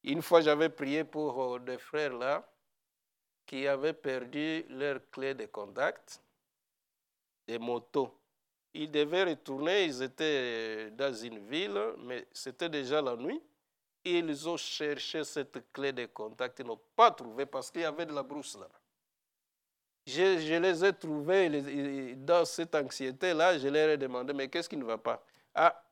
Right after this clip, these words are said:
nous venons de perdre notre clé, tout ça. Dit, « Est-ce que vous avez prié ? » Non, on n'a pas prié. Prions alors. Et j'ai prié avec, j'ai prié, c'est moi qui priais, il fermait les yeux.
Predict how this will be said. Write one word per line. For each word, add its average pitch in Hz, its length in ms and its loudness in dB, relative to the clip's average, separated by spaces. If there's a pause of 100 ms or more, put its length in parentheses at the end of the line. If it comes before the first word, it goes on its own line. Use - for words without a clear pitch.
(160)
nous 135 240 -4
venons 135 280 0
de 120 360 -2 (100)
perdre 135 300 0
notre 117 340 -6
clé, 151 420 0
tout - 140 -14
ça. 165 420 4 (600)
Dit, « 127 140 -4
Est-ce 196 220 2
que 160 80 0
vous 147 200 0
avez 131 200 2
prié ? » 120 320 -8
Non, 151 180 0
on - 20 -2
n'a 131 120 -4
pas 110 180 -10
prié. - 280 -20 (140)
Prions 175 280 2
alors. 135 360 -2 (1040)
Et 139 280 0
j'ai 139 240 10
prié 185 340 6
avec, 147 300 6 (420)
j'ai 160 260 6
prié, 135 480 0
c'est - 200 -8
moi 156 140 -2
qui 143 160 -10
priais, 131 460 -2
il 131 60 -8
fermait 123 400 -8
les 113 280 -10
yeux. 160 260 0